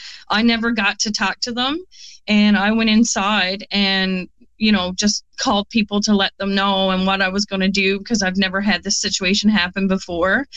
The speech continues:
And I just kept saying, "I hope those people don't feel that this is their fault. I hope they don't carry this burden. Um, this is not their burden to carry. And I just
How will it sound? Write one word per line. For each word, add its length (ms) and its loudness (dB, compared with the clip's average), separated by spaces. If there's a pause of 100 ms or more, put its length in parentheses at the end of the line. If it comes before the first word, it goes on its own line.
(460)
And 500 4 (600)
I 180 0
just 260 -6
kept 160 -8
saying, 400 -2 (220)
"I 100 2
hope 220 0
those 180 -2
people 280 0
don't 220 0
feel 280 2
that 160 0
this 180 0
is 120 -2
their 160 -2
fault. 320 0
I 100 2
hope 320 2
they 140 2
don't 240 0
carry 280 2
this 200 2
burden. 580 0 (420)
Um, 480 0 (140)
this 220 2
is 100 0
not 160 2
their 160 0
burden 380 2
to 60 0
carry. 500 2
And 120 0
I 60 0
just 240 -4